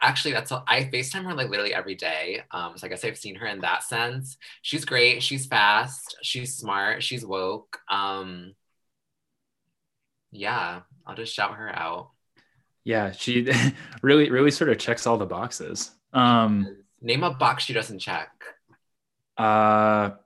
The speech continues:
Speaker 2: brunette.
Speaker 1: She is not that.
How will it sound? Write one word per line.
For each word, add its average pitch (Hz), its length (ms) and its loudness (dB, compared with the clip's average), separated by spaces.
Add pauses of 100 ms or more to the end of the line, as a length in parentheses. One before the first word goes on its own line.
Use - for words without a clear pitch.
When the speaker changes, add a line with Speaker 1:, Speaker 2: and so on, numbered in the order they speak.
(1900)
Speaker 2:
brunette. 104 960 0 (560)
Speaker 1:
She 107 220 -8
is 95 140 -12
not 90 260 -6
that. 85 380 -6